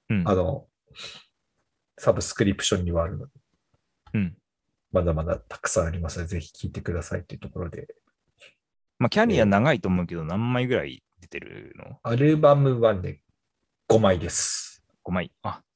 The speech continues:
Speaker 1: そうなんだ。意外とそんなに多くもないのかな？
Speaker 2: そうね、四年に一遍くらいのペースで、
Speaker 1: うん。
Speaker 2: ゆっくり出すので。
Speaker 1: うん。うん、うん。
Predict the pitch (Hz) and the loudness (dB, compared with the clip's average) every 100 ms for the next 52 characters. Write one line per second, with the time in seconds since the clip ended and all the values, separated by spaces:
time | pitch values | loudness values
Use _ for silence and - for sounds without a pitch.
0 | - 123 85 69 - - 92 - _ _ | -12 -6 -6 -8 -20 -20 -20 -20 _ _
1 | _ _ - 139 214 202 185 156 151 151 | _ _ -8 0 2 2 0 0 0 0
2 | 147 131 117 98 - - 76 - _ _ | 0 0 -2 -2 -4 -14 -14 -20 _ _
3 | - - _ 98 135 160 92 107 160 220 | -20 -20 _ -6 4 4 4 6 6 4
4 | 294 302 294 294 311 - - - 214 226 | 0 -2 -2 0 0 -2 -8 4 4 4
5 | 208 214 139 87 85 92 90 - - 107 | 4 8 8 8 2 -2 -6 -6 2 4
6 | 95 - 90 123 110 135 - - 190 151 | 4 0 0 2 4 2 0 -2 0 4
7 | 90 - 95 82 71 65 _ _ _ _ | 2 0 -4 -6 -8 -14 _ _ _ _
8 | _ - 123 92 87 82 76 | _ 0 2 2 0 -4 -6